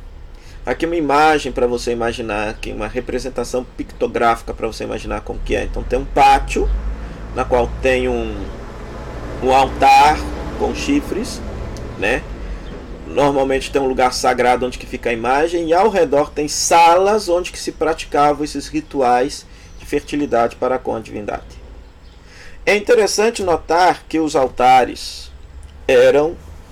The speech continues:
normalmente construídos com esses chifres. Isso por quê? Porque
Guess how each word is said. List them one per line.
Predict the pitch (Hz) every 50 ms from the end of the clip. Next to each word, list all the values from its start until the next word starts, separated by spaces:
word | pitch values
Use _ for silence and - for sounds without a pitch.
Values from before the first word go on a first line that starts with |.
| - - - - - -
normalmente | 139 143 135 131 117 120 123 135 -
construídos | - 131 123 - - 123 131 - -
com | - 123
esses | 120 - 120 -
chifres. | - - - 117 107 - - - - - - - - - - - - - -
Isso | - - - 240
por | - - 196 196 381
quê? | - - 117 - - - - - - - - - - - - - - - - - - - - - -
Porque | - 190 185 180 - - - 170 175 175 170 151 -